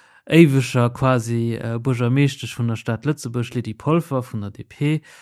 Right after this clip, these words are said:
an dat lo mam Regierungswechsel bisschen sich abgelöst hat,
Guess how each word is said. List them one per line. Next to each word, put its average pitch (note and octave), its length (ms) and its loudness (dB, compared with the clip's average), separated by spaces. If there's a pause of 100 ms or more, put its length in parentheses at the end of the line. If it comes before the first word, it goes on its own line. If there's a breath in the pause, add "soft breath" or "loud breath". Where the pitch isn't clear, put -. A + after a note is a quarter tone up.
(240 loud breath)
an A#2+ 520 -4
dat B2 300 0
lo B2+ 680 0
mam A#2 180 -4
Regierungswechsel A#2+ 840 -2
bisschen A2+ 500 -6
sich A2 240 -10
abgelöst A#2 680 -4
hat, A#2 240 -4